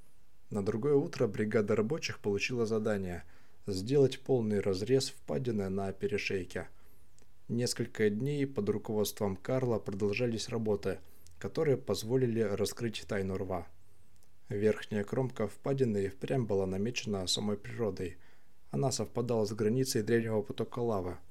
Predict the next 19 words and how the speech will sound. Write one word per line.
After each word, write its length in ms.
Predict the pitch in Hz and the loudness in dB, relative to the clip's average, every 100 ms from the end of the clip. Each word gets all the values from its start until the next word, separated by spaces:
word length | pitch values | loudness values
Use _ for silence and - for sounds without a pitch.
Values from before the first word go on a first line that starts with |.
| - - - - - - - | -14 -14 -14 -14 -14 -14 -8
Но 180 | 98 92 | -4 -2
нижняя 440 | 113 156 131 95 | -2 0 0 0
часть 340 | - 101 95 113 | 0 -2 0 -2
рва 320 | 110 151 156 - - - - - | 0 -2 -2 -8 -12 -12 -12 -8
была 360 | 110 135 151 123 | -4 0 2 2
делом 420 | 110 131 131 117 | 8 8 8 6
прилежных 720 | - 110 107 107 131 135 127 | 0 -2 2 4 4 4 0
человеческих 800 | - 113 104 101 107 - 120 - | 0 -2 0 0 0 -2 -4 -2
рук. 320 | 104 95 - - - - - - - - | -2 -2 -8 -14 -14 -14 -14 -14 -14 -6
Люди 280 | 120 151 139 | -2 0 2
врубились 600 | 113 117 110 135 120 - | 2 2 4 4 4 0
в 100 | - | -6
камень 400 | - 151 131 107 | -4 0 0 0
и 260 | - 98 95 | 0 0 0
создали 480 | - 101 120 139 | 0 0 2 4
оборонительный 800 | 123 107 104 107 120 113 104 98 | 4 4 2 2 2 0 0 2
ров 280 | 98 135 135 | 4 2 0
правильного 640 | - 110 120 117 110 104 | -2 0 2 0 0 0
сечения 680 | 101 113 - 127 110 98 85 | -2 -2 -2 -2 0 -2 -4